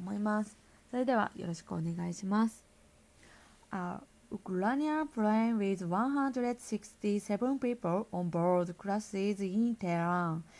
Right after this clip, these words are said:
It happens on Wednesday morning. The plane departs from the Tehran airport. It starts to have problems very quickly. The first report says that the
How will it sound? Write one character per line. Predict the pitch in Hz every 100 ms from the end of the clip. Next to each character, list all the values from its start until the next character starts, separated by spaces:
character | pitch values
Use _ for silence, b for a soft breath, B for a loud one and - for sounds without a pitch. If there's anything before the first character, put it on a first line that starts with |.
| B B
It | - 285
happens | 277 294 294 294 277
on | 226 196
Wednesday | 180 185 262 254 269
morning. | 233 170 226 220 175 156 B B
The | -
plane | 165 - 175 233 277
departs | 269 262 208 208 220 -
from | 214 202 202
the | 196 196 190
Tehran | - 214 214 214 226 233
airport. | 220 226 - - - - B B B
It | 196 185
starts | - - 220 254 285
to | 277 269
have | 240 208 202
problems | 202 190 180 165 180 202 -
very | 262 269 269
quickly. | - 220 233 - - - - B B B
The | - 165
first | - 285 339 359
report | 320 277 247 240
says | - 185 170 202 - B B B -
that | 214 196 196
the | 190